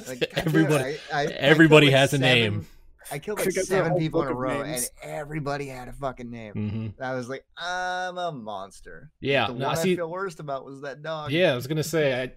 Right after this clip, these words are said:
Speaker 2: you, uh, you texted about that last night, and I was like, "I, I don't know what it says about me that I murdered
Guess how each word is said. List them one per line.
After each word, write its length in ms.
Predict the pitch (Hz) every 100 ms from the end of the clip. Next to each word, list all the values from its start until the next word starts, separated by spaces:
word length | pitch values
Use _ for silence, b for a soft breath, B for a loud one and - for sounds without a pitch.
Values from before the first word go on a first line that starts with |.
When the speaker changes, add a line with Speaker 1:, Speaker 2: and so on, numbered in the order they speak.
| -
Speaker 2:
you, 340 | 147 156 151
uh, 300 | 135 127 117 92
you 120 | 127
texted 360 | 165 165 -
about 200 | 135 123
that 180 | 127 117
last 240 | 117 110 127
night, 200 | 131 135
and 100 | 110
I 40 |
was 140 | 107 113
like, 240 | 107 113
"I, 120 | 117 107
I 60 | 139
don't 120 | 175
know 80 | 135
what 100 | 123
it 60 |
says 120 | 143 127
about 240 | 110 107
me 200 | 151 175
that 180 | 117 110
I 360 | 120 135 123 113 - _ _
murdered 640 | - 135 147 151 147 123